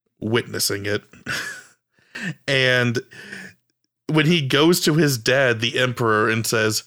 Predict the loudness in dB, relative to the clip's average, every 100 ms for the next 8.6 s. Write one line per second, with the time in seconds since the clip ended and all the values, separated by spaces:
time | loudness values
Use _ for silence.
0 | _ -2 2 4 2 -2 _ _ _ _
1 | _ _ _ -4 -2 0 2 2 0 0
2 | 0 0 2 0 -2 -2 -2 -2 -4 -10
3 | -20 -20 _ _ _ _ 0 2 4 2
4 | 2 0 0 0 -2 -6 -20 _ -6 -6
5 | -6 -12 _ _ -2 -2 -2 -2 -2 0
6 | -2 -2 -4 -2 0 0 0 0 0 2
7 | 0 -2 -2 0 0 -2 -10 -20 _ _
8 | _ -4 0 0 -2